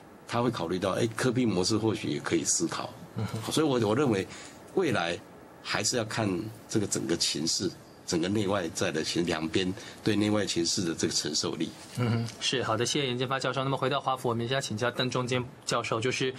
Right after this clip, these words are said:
Speaker 2: 呃，今天大家，您刚也提到这个一五新观点，就是柯 P 所提出的这个一五新观点。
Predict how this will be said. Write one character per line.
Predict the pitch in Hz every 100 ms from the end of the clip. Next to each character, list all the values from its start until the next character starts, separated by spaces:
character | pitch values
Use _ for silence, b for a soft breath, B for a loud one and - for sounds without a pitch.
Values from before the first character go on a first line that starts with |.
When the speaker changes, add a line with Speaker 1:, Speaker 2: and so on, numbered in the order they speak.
| B B B B
Speaker 2:
呃， | 127 123 120 117 117 120 123
今 | - 160
天 | 165
大 | 160 147
家， | 151 -
您 | 139
刚 | 147 165
也 | 131
提 | 110 117
到 | 127
这 | 120 123
个 | 120
一 | 123 143
五 | 135 101
新 | 95 - 135
观 | 139 135
点， | 143 104 95
就 | 123
是 |
柯 | 113 131
P | 127
所 | 120 110
提 | 98 -
出 | 107 120
的 |
这 | 117
个 | 110
一 | 123
五 | 107
新 | 101 127
观 | 123 123
点。 | 123 101